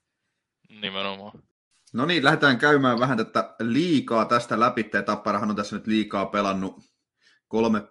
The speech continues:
Speaker 2: peliä vähän niin kuin viikon sisään, Jyppiä ja Ilvestä ja nyt sitten Kalpaa vastaan. Ja tota, noista liigan lehdistötilaisuuksista on sillä lailla havaittavissa, että Tapparahan koitti rakentaa toki siihen Jyppipeliin vähän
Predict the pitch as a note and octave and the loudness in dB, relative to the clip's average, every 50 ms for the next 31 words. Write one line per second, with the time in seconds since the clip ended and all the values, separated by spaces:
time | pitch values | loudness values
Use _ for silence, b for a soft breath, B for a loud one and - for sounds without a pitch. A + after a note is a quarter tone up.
0 | _ - G2 F#2+ F#2+ F#2 E2+ D#2+ E2+ F2 G#2+ G2+ F2+ F#2 E2+ G2 F2+ D#2+ G2 G2+ | _ -4 -4 -2 -2 -2 -4 -4 -4 -6 -6 -4 -6 -8 -8 -8 -8 -6 -4 -4
1 | G#2 G2+ G#2 G2+ F2+ F2 - F2 F2 - - F#2 F2 F2 E2+ F#2 G#2 G2+ G#2 - | -2 -4 -4 -6 -6 -6 -8 -8 -8 -6 -4 -4 -4 -4 -4 -4 -4 -4 -4 -8
2 | _ _ - G2 F#2 F2 E2+ E2+ F2 E2 - G2 F#2 F#2 F2+ E2+ F2+ E2+ - - | _ _ -6 -4 -2 -2 -2 -2 -4 -4 -6 -6 -6 -4 -4 -4 -6 -8 -8 -12
3 | - E2 C#2+ C2+ C#2 C2+ - - - _ _ - E2+ - - D#2 - - F2+ - | -12 -12 -10 -8 -8 -10 -10 -12 -16 _ _ -18 -18 -16 -16 -14 -12 -12 -14 -12
4 | _ - G2 F#2+ G2 F#2 - - F2+ E2+ E2 F2 F#2+ G2 F#2+ - - - F#2 F2+ | _ -4 -2 -2 -2 -2 -4 -4 -4 -4 -4 -2 -4 -4 -4 -6 -8 -6 -4 -2
5 | F2 D#2+ F#2 F2 - G2 F#2 B B B B B B B B B A2+ B2 B2 - | -2 -2 -4 -2 -2 -4 -4 B B B B B B B B B -2 0 2 4
6 | C#3 C3 B2 - - - _ _ _ C3 C3+ D3 F#3 G#3 G3+ - D#3+ C#3+ D3 D#3 | 4 4 2 0 -6 -18 _ _ _ -4 0 0 0 0 0 0 2 2 4 4
7 | F3 F#3+ F#3 C#3+ B2+ - A2+ - C3+ C3 C3 B2 A#2 G#2+ - A2+ G#2 F#2+ - G#2+ | 4 4 2 2 0 0 -2 -2 0 2 4 4 4 4 4 0 -2 -2 -4 -8
8 | G#2 - G#2+ G2 G#2 G#2 G#2 - - - C3+ A2 A2+ A2 G#2 A#2+ A2 A2+ A2 - | -6 -4 -4 -2 -2 -2 -4 -6 -8 -8 -4 0 2 2 2 2 2 0 0 -2
9 | F#2+ G2 - G#2+ G#2 - - B2 B2 - - A#2+ A2 G#2 A#2 G#2 F#2+ E2 - - | -4 -6 -6 -8 -6 -2 0 0 2 2 4 4 4 4 2 -2 -2 -4 -6 -6
10 | G#2 G#2 G#2 - G#2+ F#2+ G2 A2+ - A#2+ G#2 F#2+ E2 F#2 F2 F2 - - A2+ - | -4 -4 -2 -2 -2 0 0 0 2 0 0 0 0 -2 -4 -4 -4 -6 -6 -6
11 | G#2 F2+ F#2+ F#2+ F#2+ G#2 F#2 F2+ - - G2 G2+ G#2 G#2 - A2 - - F#2+ F2+ | -6 -4 -4 -4 -4 -4 -4 -6 -8 -4 -4 -2 -2 -2 -2 -4 -2 -2 -2 -2
12 | F#2 F#2 F2 D2 F#2 F#2 G2+ F#2+ - - | -2 -2 -2 -2 0 0 0 -2 -4 -8